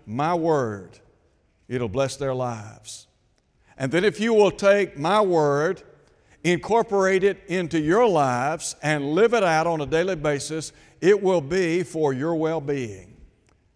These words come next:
So let me ask this question. What has changed in that regard? Is it not the case that God today will bless those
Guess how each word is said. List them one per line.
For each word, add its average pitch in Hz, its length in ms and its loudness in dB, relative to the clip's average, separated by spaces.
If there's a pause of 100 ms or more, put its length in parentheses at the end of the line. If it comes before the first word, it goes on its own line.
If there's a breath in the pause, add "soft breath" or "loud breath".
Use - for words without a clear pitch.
(880)
So 160 160 -4
let 165 120 -2
me 180 80 -2
ask 165 220 -2
this 151 140 -6
question. 123 500 -6
What 196 220 -2
has 185 200 -4
changed 139 760 -8 (200 soft breath)
in 123 140 -6
that 131 220 -4
regard? 127 560 -6 (1600)
Is 214 200 4
it 214 100 2
not 185 220 -2
the 170 80 -2
case 180 480 0
that 143 240 -6
God 180 440 0
today 147 540 -2
will 143 260 -2
bless 147 540 2
those 139 560 -2